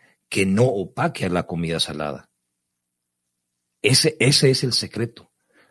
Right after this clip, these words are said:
de, que sea a la inverso de lo que tú quieres.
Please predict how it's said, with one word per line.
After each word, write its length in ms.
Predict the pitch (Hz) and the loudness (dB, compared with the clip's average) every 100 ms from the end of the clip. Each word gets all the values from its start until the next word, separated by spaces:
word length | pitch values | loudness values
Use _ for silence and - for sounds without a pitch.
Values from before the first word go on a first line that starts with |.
| _ | _
de, 120 | 85 - _ _ | -16 -16 _ _
que 120 | - | -10
sea 420 | - 110 147 - _ _ _ _ _ _ _ - | -6 -4 -4 -8 _ _ _ _ _ _ _ -8
a 100 | 104 | -6
la 100 | 101 | -4
inverso 460 | 98 95 110 - 113 | -4 -2 -2 2 2
de 60 | |
lo 100 | 95 - | 0 -4
que 100 | 92 | -10
tú 120 | 101 | -4
quieres. 420 | 135 160 - | 0 0 -2